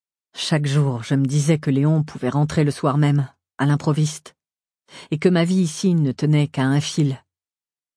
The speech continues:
que peut-être j'allais devoir tout recommencer ailleurs, et laisser derrière moi la personne que j'aimais le plus au monde. Parce que c'était comme ça. Alors chaque jour,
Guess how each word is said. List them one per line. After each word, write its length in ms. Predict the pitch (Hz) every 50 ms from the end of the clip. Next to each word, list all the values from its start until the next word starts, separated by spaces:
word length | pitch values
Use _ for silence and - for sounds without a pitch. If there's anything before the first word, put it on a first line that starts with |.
| _ _ -
que 160 | - 147 139
peut-être 520 | 127 - 135 - - 165 160 156 - - - - - - -
j'allais 280 | - 160 165 160 156
devoir 400 | 151 151 151 143 156 160 151 -
tout 140 | - - 170
recommencer 520 | 147 156 151 - 147 139 131 127 - 135 120
ailleurs, 460 | 123 135 135 139 131 123 127 127 - _ _ _ _ _ _ _ _ _ -
et 80 | 147
laisser 320 | 135 131 135 - - 156 147
derrière 320 | 147 143 135 147 143 131
moi 160 | 143 143 143
la 100 | 139 120
personne 420 | - - 123 - - - 160 160 147
que 120 | - 147
j'aimais 240 | 123 156 139 139 135
le 80 | 135 123
plus 260 | - - 139 - -
au 60 | 147
monde. 300 | 143 143 135 139 139 139 - _ _ _ _ _ _ _ _ _ _ _ _ _ _ _ _ _
Parce 240 | - 135 - - -
que 220 | - - 143 131 120
c'était 340 | - - - - - 156
comme 180 | 151 - 160 175
ça. 280 | - - - 135 147 - _ _ _ _ _ _ _ _ _ _ _ _ _ _ _ _ _ _ _ -
Alors 220 | - 180 185 175
chaque 280 | - - - 226 - -
jour, 340 | - 190 208 220 214 180